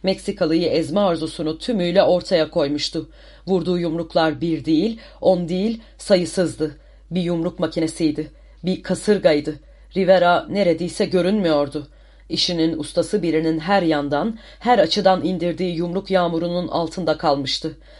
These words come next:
Ağırlık altında eziliyor, iplere çarpıyor, hakem tarafından ortaya getiriliyor, yeniden iplere savruluyordu.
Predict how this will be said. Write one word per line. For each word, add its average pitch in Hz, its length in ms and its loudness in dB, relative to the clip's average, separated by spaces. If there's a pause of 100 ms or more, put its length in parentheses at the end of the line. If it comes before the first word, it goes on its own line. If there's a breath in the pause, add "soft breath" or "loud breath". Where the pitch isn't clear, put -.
(140)
Ağırlık 175 460 2
altında 160 380 -2
eziliyor, 156 580 0 (260 loud breath)
iplere 185 420 4
çarpıyor, 170 640 0 (240 loud breath)
hakem 214 340 0
tarafından 180 580 2
ortaya 175 420 4
getiriliyor, 156 720 2 (260 loud breath)
yeniden 180 420 4
iplere 165 340 2
savruluyordu. 147 840 0